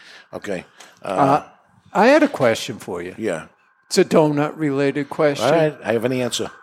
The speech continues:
Speaker 2: Did you have a great donut this week?
Speaker 1: I had a ten out of ten donut.
Speaker 2: Wow.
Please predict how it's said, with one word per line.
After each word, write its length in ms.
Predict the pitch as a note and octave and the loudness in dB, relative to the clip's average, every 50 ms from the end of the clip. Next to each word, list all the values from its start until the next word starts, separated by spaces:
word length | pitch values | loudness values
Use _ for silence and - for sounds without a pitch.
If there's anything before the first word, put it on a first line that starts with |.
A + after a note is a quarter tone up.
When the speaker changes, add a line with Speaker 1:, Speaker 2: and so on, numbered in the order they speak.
| - - | -18 -4
Speaker 2:
Did 200 | - C#3+ B2+ A2+ | -2 -2 -2 0
you 160 | D#3 G3+ G#3 F3 | 0 0 2 4
have 240 | F#3 G3 F#3 E3 | 4 4 4 2
a 60 | F3 D#3+ | 0 -2
great 400 | - - D3 D3 D#3 D#3 - - | 0 2 2 2 2 2 0 0
donut 520 | D#3+ C#3+ C#3+ D#3 E3 F3 F3 F3 - - | 0 2 2 0 0 0 -2 -2 -4 -4
this 260 | F3 F3 D#3+ - - | -4 -4 -4 -4 -2
week? 100 | F3 F3+ C#3 | 0 2 2
Speaker 1:
I 100 | A#2 B2+ | 2 2
had 300 | B2 C3+ C3 C3 C3+ C3 | 4 4 4 4 4 2
a 560 | - C3 A#2 A2 A2 A2 A2 G#2+ G#2+ G#2 - - _ _ _ _ _ _ | 0 -2 -2 -2 -2 -2 -2 -4 -6 -8 -12 -20 _ _ _ _ _ _
ten 360 | - - - C#3+ C#3+ D#3 D#3+ D#3 | -8 -2 0 2 2 2 0 0
out 200 | B2+ B2+ B2+ B2 | 0 0 0 0
of 100 | A2+ - | -2 -6
ten 540 | - - B2+ A2 G2+ G#2+ G#2 G#2 G2+ G2+ - _ _ _ _ _ _ - | -4 -2 0 0 2 0 -2 -6 -10 -12 -14 _ _ _ _ _ _ 2
donut. 460 | B2 A2 A2+ A2 F#2+ F2+ F2+ F#2 - _ _ _ | 2 2 2 2 0 -2 -2 -4 -4 _ _ _
Speaker 2:
Wow. 380 | - G2 G#2 G#2 F#2+ F#2 F2+ - | -10 -6 -4 -4 -4 -4 -6 -12